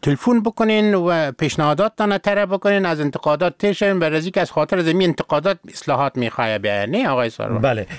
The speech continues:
Speaker 2: نو د سکایپ له طریق هم کولی شئ. زموږ د سکایپ پته ده، اه، رادیو دات آزادي، رادیو ټکی آزادي، او د فیسبوک پاڼې پته ده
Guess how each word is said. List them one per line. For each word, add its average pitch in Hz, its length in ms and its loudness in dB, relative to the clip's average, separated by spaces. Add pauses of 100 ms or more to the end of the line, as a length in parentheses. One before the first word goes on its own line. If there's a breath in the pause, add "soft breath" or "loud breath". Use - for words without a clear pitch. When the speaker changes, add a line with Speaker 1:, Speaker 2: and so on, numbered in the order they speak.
(160 loud breath)
Speaker 2:
نو 165 360 4
د 156 340 0
سکایپ 180 400 -2
له 202 80 2
طریق 175 320 0
هم 185 120 0
کولی 170 320 2
شئ. 156 180 0
زموږ 127 280 0
د 120 40 2
سکایپ 139 320 -2
پته 156 240 0
ده، 143 300 2 (120)
اه، 107 420 0
رادیو 143 400 0
دات 117 400 0
آزادي، 113 320 0
رادیو 110 260 2
ټکی 120 380 -2
آزادي، 110 300 0
او 170 160 4
د 151 80 -2
فیسبوک 139 400 -4 (100)
پاڼې 120 160 2 (100)
پته 127 160 0
ده 127 300 0